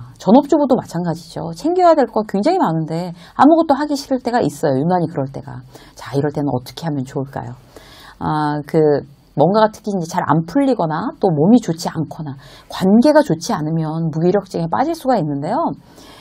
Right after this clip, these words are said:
그러면 이제 자기 연민에 이제 빠진대요. 그래서 "나는 불행해, 나는 불쌍해, 이런 내가 뭘 할 수 있겠어." 이렇게 자기 연민에 빠지는 거죠. 자기 연민에 빠지면 자기한테 이제 너그러워지고, 다 각종 핑계가, 뭐가 안 되고 있는 핑계가 다 이제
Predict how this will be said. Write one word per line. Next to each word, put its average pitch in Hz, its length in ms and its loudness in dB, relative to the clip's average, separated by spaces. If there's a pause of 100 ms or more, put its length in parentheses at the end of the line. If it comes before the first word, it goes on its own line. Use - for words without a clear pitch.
(240)
그러면 254 440 4
이제 202 100 4
자기 202 300 2
연민에 175 300 4
이제 156 120 -4
빠진대요. 190 480 -2 (220)
그래서 147 340 -8
"나는 165 260 0
불행해, 175 480 -4
나는 160 280 -2
불쌍해, 170 580 -6 (240)
이런 262 220 8
내가 214 180 6
뭘 170 200 2
할 247 100 2
수 - 120 -10
있겠어." 160 520 -8
이렇게 151 180 -6
자기 180 300 0
연민에 156 360 0
빠지는 220 380 -4
거죠. 139 220 -16 (560)
자기 262 640 2
연민에 185 360 2
빠지면 269 380 4
자기한테 220 560 0
이제 160 180 -2
너그러워지고, 180 920 2 (280)
다 - 80 -18 (220)
각종 285 400 4
핑계가, 339 540 0
뭐가 180 220 4
안 170 160 0
되고 247 200 4
있는 202 220 0
핑계가 311 500 0 (300)
다 - 380 -4 (100)
이제 214 180 2